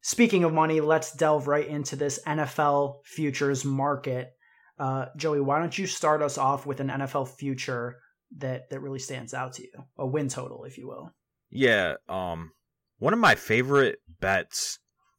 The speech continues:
Speaker 2: for a twenty twenty win total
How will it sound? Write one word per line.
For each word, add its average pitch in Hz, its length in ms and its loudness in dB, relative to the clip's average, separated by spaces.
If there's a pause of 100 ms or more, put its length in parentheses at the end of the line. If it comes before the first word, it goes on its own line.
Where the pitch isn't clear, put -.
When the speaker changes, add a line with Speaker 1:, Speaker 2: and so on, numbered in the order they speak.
(120)
Speaker 2:
for 90 580 -2 (420)
a 92 80 -6
twenty 107 360 -4
twenty 101 260 -4
win 92 240 -6
total 76 540 -8